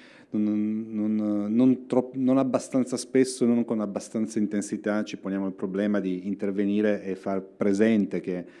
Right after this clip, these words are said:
se l'utente non trova un chiaro miglioramento nella sua vita, non nella vita del back office, nella vita sua,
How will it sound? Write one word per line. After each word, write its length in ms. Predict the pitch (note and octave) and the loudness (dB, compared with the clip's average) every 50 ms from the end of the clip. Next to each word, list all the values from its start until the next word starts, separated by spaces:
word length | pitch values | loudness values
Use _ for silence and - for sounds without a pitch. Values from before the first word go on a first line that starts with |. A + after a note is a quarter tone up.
| - - - _ | -20 -20 -20 _
se 180 | - - A#2+ A#2 | -2 2 4 4
l'utente 680 | A2+ A2 A2 - C#3 B2+ A#2 G#2+ G2+ - - G2 F#2+ | 4 2 2 4 4 4 4 2 2 0 0 -2 0
non 320 | F#2+ G2 G2+ G2+ F#2+ F#2 F2 | 0 0 0 0 -2 -4 -4
trova 320 | - A2+ A#2 A2+ G2+ G2+ | -2 0 2 2 2 2
un 180 | F#2+ F#2 F#2 - | 0 0 -2 -4
chiaro 340 | - - C#3+ D3+ D#3 C3 A#2 | 0 2 2 4 4 4 4
miglioramento 680 | G#2+ G#2+ G2+ G#2 G#2 G2+ G2+ G2+ A2 A2+ G#2+ G2 - | 2 2 2 2 2 2 2 2 2 0 0 0 -2
nella 220 | F2+ F#2 F#2 F#2 F#2 | -4 -4 -4 -6 -6
sua 360 | - - - F#3 F#3 D3+ A2 | -8 -4 0 4 4 6 6
vita, 540 | F#2+ G2 F#2 F2+ - - F#2+ F#2 F2+ F2 - - | 4 2 -2 -4 -4 -6 -6 -6 -6 -6 -10 -6
non 200 | G2+ A2 B2 A#2+ | -2 2 2 2
nella 180 | A2 G#2 F#2+ F#2 | 2 2 0 -2
vita 500 | F2+ G2+ G2 G2 - G2+ F#2+ F#2 F2+ F2 | -2 -2 -4 -2 -2 -2 -2 -2 -6 -6
del 140 | E2+ F#2+ F#2 | -6 -6 -4
back 220 | F2 F#2 - - | -4 -6 -8 -6
office, 540 | F#2+ F2 E2+ - - - F#2 F2 E2+ - F#2 | -8 -8 -8 -10 -10 -8 -8 -8 -8 -10 -10
nella 180 | F2 F2+ F2 F2+ | -10 -8 -8 -6
vita 240 | G2 G#2+ - F3+ | -8 -6 -8 -8
sua, 500 | - - - C3 A#2 G#2 F#2 F#2+ A2 A#2 | -10 -8 -6 -4 -2 -2 -2 -2 -4 -6